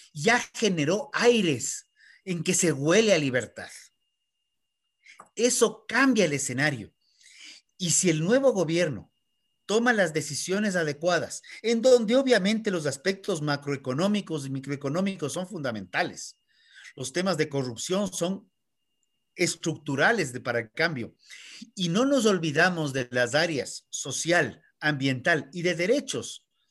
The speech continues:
de los colectivos, pues yo creería que el Ecuador puede entrar a ser el ejemplo referente en América Latina,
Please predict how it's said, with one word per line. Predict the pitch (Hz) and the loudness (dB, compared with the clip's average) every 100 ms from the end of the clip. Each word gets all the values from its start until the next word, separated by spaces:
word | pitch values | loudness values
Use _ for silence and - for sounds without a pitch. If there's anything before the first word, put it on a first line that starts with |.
| _ _ _ _ | _ _ _ _
de | 156 | -2
los | 160 156 | 0 0
colectivos, | 151 139 135 - 240 156 156 156 - _ _ _ _ _ _ - - _ | 0 0 -6 -6 -4 -2 -2 -4 -14 _ _ _ _ _ _ -20 -20 _
pues | 175 160 | 0 2
yo | 143 214 226 | 4 4 4
creería | 196 175 156 196 196 | 0 0 0 2 2
que | 190 151 | 2 0
el | 139 | 0
Ecuador | 135 135 131 127 160 175 - | -2 -2 -2 2 2 2 -4
puede | 175 196 190 | -2 0 0
entrar | 156 - 170 147 - - _ _ _ _ _ _ | -2 -2 2 2 0 -20 _ _ _ _ _ _
a | 143 | -4
ser | 139 185 165 - | 0 0 0 -4
el | 160 147 | -2 0
ejemplo | 135 - 196 208 - 139 | -2 0 0 0 -2 -4
referente | 120 131 127 147 151 185 175 | -2 -2 -2 0 0 0 -4
en | 139 | -4
América | 123 160 170 131 | -2 -2 -4 -4
Latina, | 117 110 139 175 233 226 | -4 -6 -6 -4 -4 -8